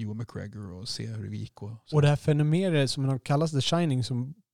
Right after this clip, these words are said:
Speaker 2: som Danny då besitter,
Speaker 1: Ja.
Speaker 2: eh, det är ju någonting som speglas i andra romaner också, som är
Speaker 1: Okej.
Speaker 2: helt skilda romaner, just det att man har The Shining.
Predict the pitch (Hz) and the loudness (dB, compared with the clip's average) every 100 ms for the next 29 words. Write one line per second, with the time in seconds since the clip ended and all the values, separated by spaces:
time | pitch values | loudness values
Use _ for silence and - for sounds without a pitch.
0 | _ _ 196 - 127 131 143 135 135 127 | _ _ -10 -2 0 0 0 2 2 2
1 | 127 127 - 175 - 117 113 120 117 120 | 0 2 2 0 0 -6 -4 2 4 4
2 | 131 127 135 143 151 147 147 143 135 127 | 2 2 0 2 4 4 2 0 0 0
3 | 117 127 135 165 - - 123 120 113 127 | 0 -2 -4 -8 -6 0 2 2 0 0
4 | 123 139 147 131 120 120 131 147 - - | 0 2 2 0 0 0 0 0 -4 -12
5 | _ _ - 135 123 127 95 95 123 127 | _ _ -6 2 2 4 0 0 0 2
6 | 127 117 113 120 117 123 113 - 117 120 | 0 0 -2 -2 -2 0 -2 -2 0 2
7 | 117 117 113 - 127 120 110 131 | 2 0 -2 0 0 0 -6 -12